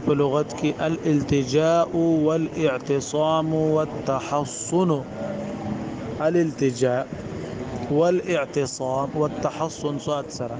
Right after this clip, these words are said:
معنا ځان ساتل، پناهي حاصلول، ځان بچ کول. او په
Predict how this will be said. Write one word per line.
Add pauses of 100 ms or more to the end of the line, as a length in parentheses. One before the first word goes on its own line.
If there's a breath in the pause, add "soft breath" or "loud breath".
(1160)
معنا (1500)
ځان
ساتل، (2750)
پناهي
حاصلول، (400)
ځان (1900)
بچ
کول. (3750)
او
په